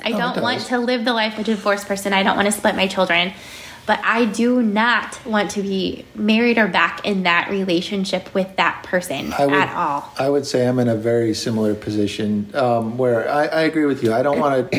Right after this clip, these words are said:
Speaker 2: <clears throat> send my daughter back and forth to her. I,
Speaker 1: Correct.
Speaker 2: I don't, uh, honestly, I don't want my daughter anywhere around your ex.
Speaker 1: I know,
Speaker 2: Um,
Speaker 1: agree.
Speaker 2: but I don't have a choice. There's
Speaker 1: Uh-huh.
Speaker 2: nothing I can do to control that, so it is what it is. But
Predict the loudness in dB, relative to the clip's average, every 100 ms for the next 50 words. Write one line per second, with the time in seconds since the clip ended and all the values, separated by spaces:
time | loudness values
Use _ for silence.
0 | 0 0 -2 0 2 2 2 2 2 2
1 | 0 0 -4 0 0 0 -2 0 2 2
2 | 2 0 -4 -10 -10 -8 -2 2 2 0
3 | -2 0 0 0 -2 -2 -2 0 0 2
4 | 2 0 2 0 0 0 0 2 2 0
5 | 2 2 0 -4 -6 -2 0 0 0 2
6 | 2 2 0 -4 -2 0 2 0 0 2
7 | 2 2 2 2 0 0 0 -2 0 0
8 | 2 0 2 0 0 0 0 0 -2 0
9 | 2 2 2 2 -2 -10 -20 -20 -14 -4
10 | 0 2 2 2 2 2 2 2 0 0
11 | 2 2